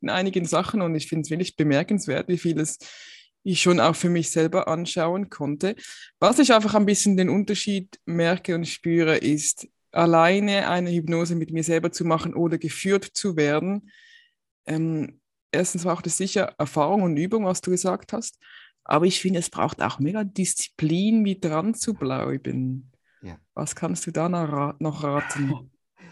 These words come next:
Speaker 2: Also, ähm, wie, wie ich am Anfang schon gesagt habe,
Speaker 1: <laughs>
Speaker 2: viele probieren es, indem dass sie sagen, „Okay, ich gebe jetzt nicht so viel Geld aus für einen Therapeuten“,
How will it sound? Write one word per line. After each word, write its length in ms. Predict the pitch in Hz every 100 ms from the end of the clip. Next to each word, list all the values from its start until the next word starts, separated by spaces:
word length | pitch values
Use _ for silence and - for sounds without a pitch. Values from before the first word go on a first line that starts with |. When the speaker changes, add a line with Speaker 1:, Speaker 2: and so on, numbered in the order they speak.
| 143 -
Speaker 2:
Also, 480 | 90 92 92 92 - _ -
ähm, 580 | 107 92 92 90 85 - -
wie, 360 | 104 101 101 -
wie 180 | 110 113
ich 160 | 110
am 120 | - 95
Anfang 400 | 95 101 98 95
schon 180 | 98 87
gesagt 400 | 87 87 82 -
habe, 260 | 76 -
Speaker 1:
<laughs> 120 | 135
Speaker 2:
viele 200 | 185 110
probieren 540 | 113 98 - 92 104 107
es, 240 | 101 104
indem 360 | - 92 90 90
dass 140 | 92
sie 60 | 87
sagen, 240 | 90 85
„Okay, 460 | 85 - 85 95 85
ich 120 | 87
gebe 180 | 101 85
jetzt 140 | -
nicht 120 | 82
so 100 | -
viel 180 | 87 87
Geld 280 | 82 82 92
aus 220 | 92 92
für 160 | - 82
einen 160 | 78 76
Therapeuten“, 840 | 80 76 - 73 71 - 107 123